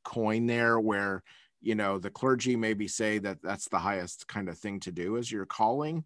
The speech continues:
But then on the other side is there are so many church people that just want, you know,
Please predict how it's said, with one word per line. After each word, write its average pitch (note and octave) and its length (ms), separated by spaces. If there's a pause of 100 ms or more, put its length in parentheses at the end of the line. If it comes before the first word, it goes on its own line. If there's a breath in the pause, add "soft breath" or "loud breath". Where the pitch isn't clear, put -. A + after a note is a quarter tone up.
(400 soft breath)
But B2 160
then B2 180
on G#2+ 280 (160)
the A#2 140
other C3 160
side G#2+ 360
is G2 140
there G2+ 140
are F#2+ 40
so - 260
many G#2 280
church - 360
people G2+ 360
that F#2+ 200
just A#2+ 320
want, G#2+ 520 (640)
you A#2+ 140
know, F#2 380